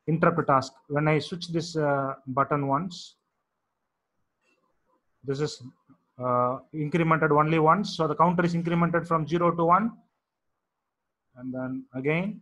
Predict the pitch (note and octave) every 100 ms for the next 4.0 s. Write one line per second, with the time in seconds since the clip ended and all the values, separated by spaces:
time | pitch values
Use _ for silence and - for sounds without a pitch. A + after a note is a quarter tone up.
0 | _ _ _ _ - C3+ C3 C#3 B2 D3
1 | D3+ D3 F#3 A3+ A3 - _ _ _ _
2 | _ _ _ _ _ _ _ _ _ _
3 | _ _ _ _ _ _ E3+ F3+ F#3 F#3